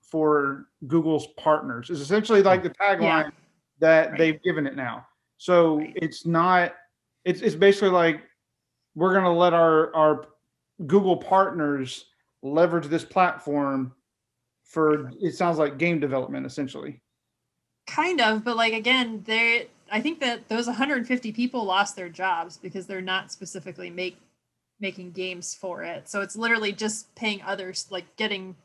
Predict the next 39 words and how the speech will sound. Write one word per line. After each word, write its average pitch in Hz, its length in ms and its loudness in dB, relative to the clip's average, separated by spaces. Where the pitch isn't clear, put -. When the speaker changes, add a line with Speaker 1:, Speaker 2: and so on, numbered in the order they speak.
Speaker 2:
the 180 120 -8
licenses 180 600 -6
from 185 200 -8
other 196 300 0
studios 185 720 -6
that 185 180 -10
they 220 160 0
do 202 140 -6
not 175 220 -6
employ 170 600 -10
Speaker 1:
Yeah. 156 140 2
Speaker 2:
to 190 80 4
be 208 180 2
able 185 180 -4
to 180 80 -4
use 180 260 -6
those 175 280 -12
games. 190 420 -14
So - 540 -10
it's 175 160 -10
very 170 260 -8
different 180 320 -14
than, 175 120 -12
like, 175 160 -12
having 180 400 -2
their 165 240 -16
own 165 180 -16
studios. 175 480 -6
<laughs> 233 420 2
So 208 140 2
Speaker 1:
Yeah. 208 80 -2
Uh, 147 240 0
it's, - 120 -20
that's, - 360 -10
that's, 143 160 -8
Speaker 2:
it's - 160 -20
Speaker 1:
that's 139 140 -10
sad. 185 80 -8
Speaker 2:
crazy. 175 360 -4